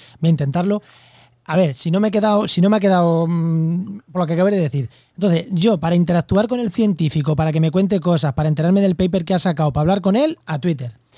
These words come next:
Y después, para contarlo a la gente, me voy a TikTok, me voy a Instagram, porque yo es que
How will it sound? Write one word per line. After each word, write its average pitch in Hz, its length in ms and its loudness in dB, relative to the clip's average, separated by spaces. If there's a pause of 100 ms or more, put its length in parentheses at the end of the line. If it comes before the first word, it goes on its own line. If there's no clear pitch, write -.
(300)
Y 190 80 0
después, 185 280 2
para 165 240 -2
contarlo 202 400 0
a 185 40 2
la 170 100 0
gente, 294 460 -4
me 151 180 0
voy 208 280 -2
a 214 460 -2
TikTok, 208 440 -4 (260)
me 151 120 -4
voy 175 240 2
a 185 180 0
Instagram, 254 480 -2 (500)
porque 156 320 -4
yo 175 60 0
es 175 40 -2
que 208 140 -2